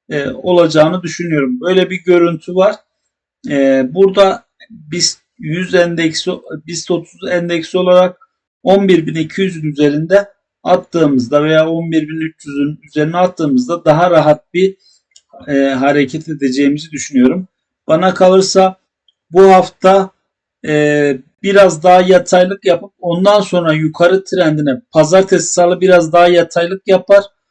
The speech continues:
Ondan sonra yukarı trendimizi ve alımlarla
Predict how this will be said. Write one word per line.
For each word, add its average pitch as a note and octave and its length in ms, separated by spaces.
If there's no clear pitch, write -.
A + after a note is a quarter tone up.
Ondan F#3 360
sonra F#3 340
yukarı F3 540
trendimizi E3 840
ve D3 340
alımlarla D#3+ 800